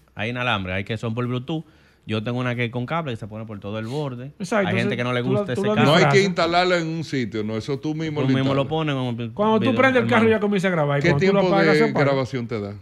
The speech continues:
Speaker 1: Sí, mientras el vehículo esté encendido, siempre va a estar grabando porque ella graba encima.
Speaker 2: Ujú.
Speaker 1: Cuando, si, a menos que tú quieras
Speaker 2: Cuando
Speaker 1: sacar
Speaker 2: se
Speaker 1: la
Speaker 2: llena.
Speaker 1: información, ella vuelve y graba encima de lo que ya había
Speaker 2: Ujú.
Speaker 1: grabado.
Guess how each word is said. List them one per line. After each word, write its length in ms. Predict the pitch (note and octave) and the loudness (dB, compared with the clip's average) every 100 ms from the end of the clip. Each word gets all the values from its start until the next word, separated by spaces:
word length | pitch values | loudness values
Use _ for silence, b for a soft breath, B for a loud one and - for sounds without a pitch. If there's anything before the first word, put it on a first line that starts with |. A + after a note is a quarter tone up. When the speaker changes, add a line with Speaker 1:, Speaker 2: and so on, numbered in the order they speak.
| - | -18
Speaker 1:
Sí, 260 | - G#2+ | -8 -6
mientras 320 | G#2 G#2+ G#2+ | -4 -4 -4
el 60 | G#2+ | -4
vehículo 340 | G#2 A#2 C#3 | -4 -6 -6
esté 180 | B2+ C3 C3 | -8 -6 -6
encendido, 640 | B2 B2+ A#2+ D3+ E3 D#3+ - b b | -6 -6 -4 -4 -4 -6 -10 b b
siempre 320 | _ A2+ A2+ A#2 | _ -4 -2 -2
va 60 | |
a 20 | |
estar 140 | A2+ A#2+ | -2 -2
grabando 400 | A#2+ C#3+ D3 B2 | -2 0 0 -2
porque 160 | A2 | -4
ella 100 | A#2+ | -4
graba 260 | B2 B2+ C3+ | -2 -2 -2
encima. 520 | A#2+ - A#2 G#2 F2 E2 _ _ - | -4 -6 -6 -6 -6 -12 _ _ -10
Speaker 2:
Ujú. 180 | A2 | -8
Speaker 1:
Cuando, 480 | A#2 G#2 G#2+ G#2 G2+ | -4 -2 -2 -2 -6
si, 220 | - G#2 G2+ | -8 -10 -6
a 80 | A2 | -6
menos 200 | A#2+ C3+ | -4 -4
que 60 | |
tú 80 | C3 | -4
quieras 160 | C#3 C3+ | -4 -2
Speaker 2:
Cuando 100 | A#2+ | 0
Speaker 1:
sacar 160 | C#3 | 0
Speaker 2:
se 40 | B3 | 2
Speaker 1:
la 40 | |
Speaker 2:
llena. 120 | A3 E3+ | 0 0
Speaker 1:
información, 260 | F#3+ A#2 | -2 -6
ella 140 | B2+ B2 | -4 -4
vuelve 400 | B2 C3+ C#3+ C3+ | -4 -4 -4 -4
y 20 | |
graba 280 | C3+ C#3+ C3+ | -4 -4 -4
encima 340 | B2 C3+ B2+ | -6 -8 -6
de 60 | B2 | -6
lo 80 | A#2+ | -6
que 140 | A2+ | -6
ya 80 | A#2 | -6
había 120 | B2+ | -4
Speaker 2:
Ujú. 60 | C3+ | -2
Speaker 1:
grabado. 400 | D3 F3+ D#3+ E3+ | -2 -2 -4 -8